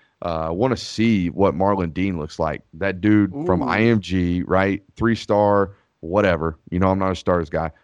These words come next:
Speaker 1: Underrated prospect. Didn't make our S I All-American, uh, list. None of that. Uh, he was an All, All-American candidate, but did not make it. Didn't make our S I ninety-nine, none of that. So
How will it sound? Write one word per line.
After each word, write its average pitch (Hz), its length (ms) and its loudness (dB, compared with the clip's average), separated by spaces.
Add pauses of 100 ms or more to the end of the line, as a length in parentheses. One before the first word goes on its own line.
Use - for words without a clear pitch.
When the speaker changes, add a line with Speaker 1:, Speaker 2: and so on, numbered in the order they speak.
(300)
Speaker 1:
Underrated 120 760 4
prospect. 87 560 -2
Didn't 135 240 2
make 127 160 0
our 117 160 4
S 107 160 0
I 98 120 2
All-American, 87 760 -2
uh, 80 280 -2
list. 85 480 -4
None 101 240 0
of 85 80 0
that. 78 240 -4 (300)
Uh, 85 180 -4
he 95 80 -2
was 101 120 0
an 104 80 0
All, 98 220 0
All-American 98 520 2
candidate, 107 520 -2
but 90 80 -6
did 87 120 -6
not 73 160 -10
make 101 280 -4
it. 82 220 -6
Didn't 113 160 0
make 110 160 2
our 101 100 4
S 104 180 2
I 98 80 -2
ninety-nine, 92 540 -2
none 98 80 -4
of 85 60 -6
that. 78 180 -8
So 87 220 -4